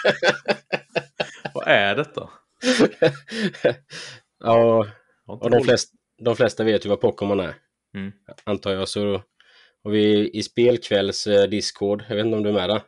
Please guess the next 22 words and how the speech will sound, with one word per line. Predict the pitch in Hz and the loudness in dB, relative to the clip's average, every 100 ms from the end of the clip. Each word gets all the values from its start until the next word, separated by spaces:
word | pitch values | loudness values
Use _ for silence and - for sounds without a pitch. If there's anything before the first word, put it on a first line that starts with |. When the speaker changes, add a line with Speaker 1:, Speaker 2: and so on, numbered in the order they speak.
| _ - | _ -16
Speaker 1:
Jo. | 104 113 - _ _ _ _ _ _ - - | -8 -8 -8 _ _ _ _ _ _ -20 -4
Speaker 2:
Där | 113 | 0
har | 113 | 2
vi | 117 110 | 2 2
börjat | 117 113 | 2 2
prata | - 120 - | 0 0 0
en | 95 | -4
hel | 113 117 110 | 0 0 2
del | 101 95 | 0 0
Pokémon. | 104 - 82 80 - _ _ _ _ 95 | -4 -4 -10 -12 -16 _ _ _ _ -14
Speaker 1:
Mm. | 131 - _ _ _ - | -14 -16 _ _ _ -14
Speaker 2:
Så | 98 | -4
bara, | 104 | -2
"Aj, | 117 | -2
jag | 110 | -4
måste | - - | -8 -10
fan | 107 87 | -10 -8
börja | 90 | -10
kolla | - 101 92 | -8 -8 -8
om | 82 | -10
på | 98 | -10
det." | 92 | -10